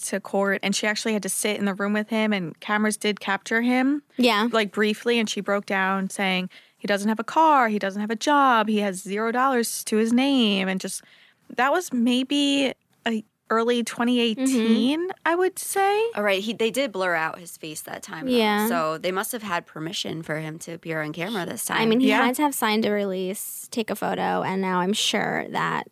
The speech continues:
Speaker 2: he's getting something, even if it's a few hundred dollars. I'm sure he got something for that appearance.
Speaker 1: Yeah, because his family members or the p-, group he was with, they had their faces
Speaker 2: Mm-hmm.
Speaker 1: blurred. So it's interesting to see his not.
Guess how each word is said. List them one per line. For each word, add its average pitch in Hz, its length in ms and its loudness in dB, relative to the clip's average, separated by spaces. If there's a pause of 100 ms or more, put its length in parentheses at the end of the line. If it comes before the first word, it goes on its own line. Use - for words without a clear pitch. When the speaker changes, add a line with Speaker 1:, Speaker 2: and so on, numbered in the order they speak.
Speaker 2:
he's - 180 -8
getting - 200 -6
something, 202 560 -6
even 226 240 2
if 220 100 -2
it's - 80 -10
a 226 60 -8
few - 140 -10
hundred 226 240 -4
dollars. 135 420 -6
I'm - 80 -10
sure 254 180 -6
he 262 60 0
got - 180 -4
something - 240 -10
for - 120 -16
that - 120 -12
appearance. - 500 -12
Speaker 1:
Yeah, 233 280 2
because 214 240 -4
his 226 220 -2
family 214 360 -2
members 170 640 -4
or 190 160 0
the - 120 -10
p-, - 120 -20
group 190 300 -2
he 190 100 -2
was 170 240 -6
with, 180 340 0 (140)
they 185 160 0
had 190 160 -4
their 190 160 -2
faces - 380 -10
Speaker 2:
Mm-hmm. 247 120 2
Speaker 1:
blurred. 233 320 0 (440)
So 202 220 0
it's 208 100 -2
interesting 226 420 0
to 208 100 -2
see 185 500 -4 (200)
his 196 260 -6
not. 185 360 0